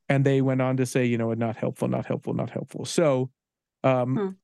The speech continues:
Speaker 1: for those, and I know that you reached out to me as well, for those that maybe think that that's a challenging episode,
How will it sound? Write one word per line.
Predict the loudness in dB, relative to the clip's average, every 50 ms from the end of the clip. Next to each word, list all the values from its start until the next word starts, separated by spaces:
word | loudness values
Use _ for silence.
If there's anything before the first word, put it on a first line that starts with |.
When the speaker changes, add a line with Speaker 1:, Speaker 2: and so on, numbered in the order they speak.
| _ _
Speaker 1:
for | 2 2 4 6
those, | 6 6 6 6 4 2 0 -2 -2 0
and | 2 4 4
I | 4
know | 4 4 4 2
that | 2 2
you | 4 4 4 4
reached | 4 2 2 2 2
out | 2 2 2 2
to | 0 2
me | 2 2 2
as | 2 0 2 2
well, | 4 4 4 2 0 0
for | 0 2 2
those | 4 4 4 2 2 2
that | 0 2
maybe | 2 2 2 4 2 2
think | 2 2 2 2
that | 2 2 2
that's | 2 2 0 -2
a | -2
challenging | 0 0 0 2 2 0 0 0 0 2 2
episode, | 0 0 0 0 2 4 4 4 2